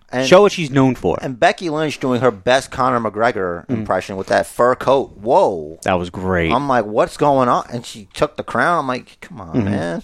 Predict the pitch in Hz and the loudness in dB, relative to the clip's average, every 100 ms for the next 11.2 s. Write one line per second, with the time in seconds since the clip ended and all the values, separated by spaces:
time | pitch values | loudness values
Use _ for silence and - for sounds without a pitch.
0 | - 101 101 98 - - - 123 139 135 | -2 0 2 0 -4 -8 -4 -4 -2 2
1 | 147 139 139 143 - - - 98 92 - | 4 4 0 -6 -14 -4 0 2 0 -2
2 | - 110 110 135 110 98 101 101 - 113 | -14 -16 -8 -2 -2 -2 -6 -8 -6 -4
3 | 110 135 - 135 131 123 123 120 101 67 | -2 -4 -2 2 6 6 6 2 -2 -12
4 | - _ - _ - 113 107 123 - 123 | -20 _ -20 _ -6 -6 -2 -4 -4 2
5 | 120 113 120 110 110 - - 135 - 123 | 2 2 -2 -4 -4 -4 -8 -8 -6 -4
6 | 135 131 139 156 156 - _ _ - 131 | -2 -2 0 0 -2 -4 _ _ -8 -2
7 | 117 120 147 170 _ - 98 90 110 135 | 0 2 0 -4 _ -6 -6 0 2 2
8 | 101 101 101 107 107 107 101 - 98 101 | 2 0 0 0 0 -4 -6 -6 -4 -2
9 | 113 147 156 165 185 196 - - - - | -2 -4 -2 2 2 0 -6 -16 -20 -20
10 | - - - 139 151 131 113 107 107 107 | -20 -10 0 4 4 2 -6 2 2 2
11 | - | -2